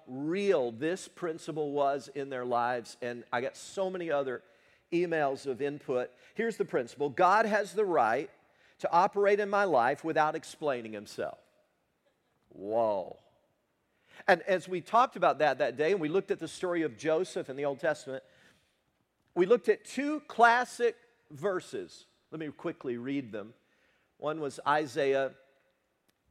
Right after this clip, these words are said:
fifty-five, where God says, "For my thoughts are not your thoughts, neither are your ways my ways, declares the Lord. For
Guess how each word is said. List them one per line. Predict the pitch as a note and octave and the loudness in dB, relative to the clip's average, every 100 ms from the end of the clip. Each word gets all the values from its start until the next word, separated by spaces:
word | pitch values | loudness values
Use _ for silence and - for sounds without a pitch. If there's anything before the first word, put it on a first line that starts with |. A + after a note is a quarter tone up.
| _ | _
fifty-five, | D3 - B2+ A#2+ C#3+ A#2+ G2+ B2 - _ _ _ _ _ _ _ _ _ - | -8 -6 -8 -2 2 4 2 -2 -8 _ _ _ _ _ _ _ _ _ -10
where | C3+ | 0
God | C#3+ C#3+ C#3 | 4 4 2
says, | D#3 C3+ C3 | -2 -2 -2
"For | - B2 | -6 -2
my | C3 D3+ D#3+ | 2 2 0
thoughts | - D#3 B2+ C3+ - | 0 2 4 2 -2
are | C3+ A#2+ | -6 -2
not | C#3 C3+ | -2 -2
your | B2+ D#3 D#3+ | -4 -6 -4
thoughts, | - G2+ A2+ - | 0 0 0 -6
neither | E3 E3 E3 | -6 -4 -2
are | C#3 | -2
your | C3+ B2+ E3 G#3 F3+ | -2 -2 2 4 4
ways | B2+ G#2 G#2+ C3+ C3 | 0 0 0 -2 -6
my | B2 C3+ D3 | -6 -4 -2
ways, | C#3 G#2+ G#2+ - | -2 -4 -4 -10
declares | A2+ B2 G2+ G2+ | -12 -8 -8 -8
the | A2 | -10
Lord. | G#2 G#2 A#2+ B2 | -6 -4 -6 -8
For | - A2 | -6 -6